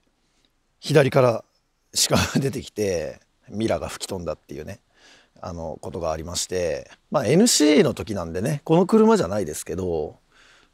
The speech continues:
だから、今年じゃないよね。去年かな。去年の、一昨年か？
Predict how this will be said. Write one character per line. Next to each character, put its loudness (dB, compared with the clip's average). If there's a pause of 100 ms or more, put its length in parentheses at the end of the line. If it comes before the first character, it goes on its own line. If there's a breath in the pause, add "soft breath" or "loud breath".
だ -6
か -4
ら、 -4 (380)
今 -2
年 2
じ 6
ゃ 8
な 6
い 4
よ -4
ね。 -8
去 4
年 4
か 0
な。 -4 (200)
去 0
年 6
の、 6 (920)
一 -6
昨 2
年 0
か？ -6